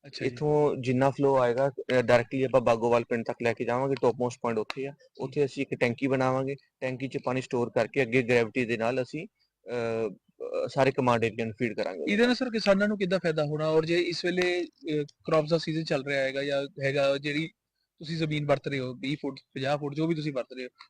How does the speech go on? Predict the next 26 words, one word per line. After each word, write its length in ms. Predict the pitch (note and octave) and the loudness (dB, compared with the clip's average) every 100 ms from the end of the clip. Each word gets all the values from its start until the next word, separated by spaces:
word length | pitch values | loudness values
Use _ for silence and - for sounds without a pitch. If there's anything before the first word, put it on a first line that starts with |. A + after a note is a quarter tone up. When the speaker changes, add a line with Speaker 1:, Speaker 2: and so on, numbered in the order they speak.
| - | -4
Speaker 1:
ਉਹਦਾ 140 | F3 | -2
ਕੰਪਨਸੇਸ਼ਨ 520 | G#3 F#3+ F3+ F3 E3+ E3+ | 0 0 0 -2 -2 -4
ਕਿੱਦਾਂ 240 | D#3 D3+ | -2 -2
ਵੀ 100 | D3 | -4
ਦਿੱਤਾ 240 | C#3 C3+ | -8 -8
ਜਾਊਗਾ 280 | B2+ B2 B2+ | -8 -8 -10
ਫਿਰ 100 | C3 | -12
ਕਿਸਾਨਾਂ 400 | C3 - A#2 A#2+ | -12 -12 -12 -12
ਨੂੰ? 80 | B2 _ | -18 _
ਸਹਿਮਤੀ 380 | - C#3+ E3+ E3 | -4 -4 -4 -2
ਨਾਲ 140 | E3 | -2
ਜਾਂ 100 | D#3+ | -2
ਕਿੱਦਾਂ 220 | - C3+ | -6 -8
ਜੀ? 120 | B2 - _ _ _ | -10 -16 _ _ _
Speaker 2:
ਬਿਲਕੁਲ 280 | C3 F#3 F3 | -6 -4 -4
ਜੀ, 120 | F#3 | -6
ਸਹਿਮਤੀ 360 | - D3 D#3+ D#3+ | 0 0 0 -6
ਨਾਲ 160 | E3 | -8
ਦਿੱਤਾ 240 | D3 C#3 D#3+ | -6 -4 -2
ਜਾਊਗਾ। 280 | D#3+ D#3+ E3 _ _ _ - | -2 -4 -10 _ _ _ -16
Speaker 1:
ਰਾਈਟ। 220 | B2+ G#2+ - | -16 -16 -2
Speaker 2:
ਹਾਂਜੀ, 240 | B2+ B2 C3 - _ | 0 0 -6 -10 _
ਕੁਛ, 260 | C3+ C3 D3+ C#3+ C3+ C3 - - _ | 2 2 6 8 8 6 2 -10 _
ਅ, 680 | - - B2+ B2 A#2+ A#2 A#2+ - | -14 0 4 6 6 4 2 -2
ਕਿਸਾਨ 340 | D3 C#3 D3 D#3+ | 0 6 8 8
ਇਸ, 300 | D3 D3 | 4 4